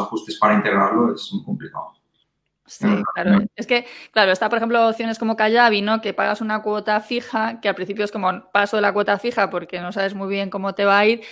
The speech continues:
Speaker 2: pero cuando estás en niveles como los vuestros es que tenéis que ir a por un modelo de ese estilo, porque si no, claro, la comisión que se lleva, ya sea Hotmart o Teachable, el que sea, ¿no? Pues en vuestro caso es muy suculenta.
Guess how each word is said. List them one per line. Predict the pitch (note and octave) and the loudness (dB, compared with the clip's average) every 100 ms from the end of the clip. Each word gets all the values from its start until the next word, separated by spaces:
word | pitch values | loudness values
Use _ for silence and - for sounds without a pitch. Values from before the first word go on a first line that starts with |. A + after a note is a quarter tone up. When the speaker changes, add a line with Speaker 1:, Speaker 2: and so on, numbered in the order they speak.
| - - | -20 -6
Speaker 2:
pero | G3 F#3 | -2 0
cuando | F#3 E3+ | -2 -2
estás | F3 F#3 | -4 -4
en | G#3 G3+ | -2 -4
niveles | G3 G3 F#3+ | -2 -2 -4
como | G3 | -4
los | F#3+ F#3+ | -4 -2
vuestros | F#3 F#3 A3 G#3+ | -4 -4 -4 -4
es | - | -8
que | F3+ | -12
tenéis | F3 F3 F3 | -10 -10 -10
que | - | -6
ir | F3+ | -4
a | E3+ | -4
por | F3 E3+ | -4 -8
un | E3+ | -6
modelo | E3+ E3 E3+ | -6 -6 -6
de | |
ese | E3+ | -8
estilo, | F#3 - B3 E3+ | -12 -8 -6 -4
porque | F3 G3 | -6 -12
si | F#3 | -12
no, | E3+ E3+ | -10 -8
claro, | G3+ G3 | -6 -4
la | E3+ | -4
comisión | E3+ E3 E3 - F3 F3 - _ - - - - _ - | -4 -8 -12 -8 -6 -6 -10 _ -20 -20 -20 -20 _ -8
que | F3+ | -4
se | F#3 F3+ | 0 2
lleva, | F3+ F3+ F3+ F3+ F3+ F3 F3+ F3+ F3+ | 4 4 4 6 4 4 2 0 -2
ya | F3+ | -4
sea | - F3 | -2 -4
Hotmart | - F#3 - F#3 F3 F3+ | 0 -2 0 -2 -2 -2
o | E3+ F3 | -4 -4
Teachable, | F#3+ F#3 F3+ E3+ F3 F3 F3 G3 G3+ | -6 -8 -4 -2 -2 -2 -6 -10 -14
el | G3 | -14
que | F3+ | -12
sea, | F3 F#3 F#3 | -8 -2 0
¿no? | F3+ G3 | 0 -2
Pues | G#3+ F3+ G#3 | -6 -8 -8
en | E3+ E3+ E3+ | -12 -12 -12
vuestro | E3 F#3 F3+ | -14 -10 -10
caso | - | -8
es | F3+ | -8
muy | F#3+ | -8
suculenta. | G3 G#3 F3 F3 G3 F#3 | -8 -8 -8 -6 -8 -10